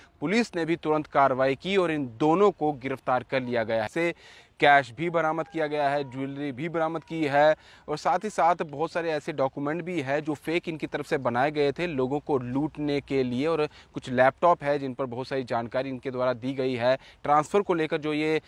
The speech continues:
षड्यंत्र रचा करते थे लोगों से पैसे लूटने का, वो भी इन सभी डॉक्यूमेंट में जो है वो पुलिस के पास फिलहाल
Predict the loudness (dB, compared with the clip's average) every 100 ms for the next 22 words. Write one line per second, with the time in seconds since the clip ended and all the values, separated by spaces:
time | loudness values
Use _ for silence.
0 | -10 -10 -2 0 0 0 -2 0 2 0
1 | -2 -4 -4 -2 -2 -2 -2 0 2 4
2 | 4 4 -2 -2 -4 0 0 0 -4 -20
3 | -8 0 0 0 -6 -6 -6 -6 -8 -8
4 | -6 -2 -2 -2 -4 -4 -4 -6 -4 -4
5 | -2 -2 -6 -6 -6 -4 -6 -2 -4 -4
6 | -2 0 0